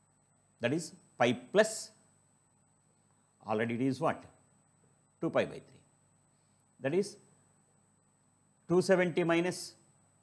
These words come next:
or two seven, uh, uh, two, uh, three sixty minus, I can write like this. So in simple, alpha is equal to two pi by three. Alpha is equal to two pi by three.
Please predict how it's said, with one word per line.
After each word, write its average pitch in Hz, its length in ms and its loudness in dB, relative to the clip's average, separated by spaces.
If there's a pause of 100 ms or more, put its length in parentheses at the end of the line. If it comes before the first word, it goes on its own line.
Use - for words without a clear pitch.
(260)
or 139 160 4
two 151 200 -4
seven, 156 320 2
uh, 127 240 2
uh, 117 240 -4 (100)
two, 151 260 -4
uh, 117 520 -4
three 143 180 -8
sixty 165 300 -6
minus, 160 420 -4
I 131 100 -4
can 104 160 -8
write - 180 -20
like - 160 -20
this. - 180 -20 (1500)
So 226 220 10
in 226 200 8
simple, 240 540 2 (1500)
alpha 123 300 2
is 151 300 4
equal 151 280 2
to 160 100 -4
two 151 180 -6
pi 151 200 2
by 147 180 0
three. 147 280 -8 (1800)
Alpha 113 240 0
is 135 220 2
equal 143 200 0
to 147 60 0
two 143 160 -4
pi 143 180 2
by 143 140 0
three. 139 260 -10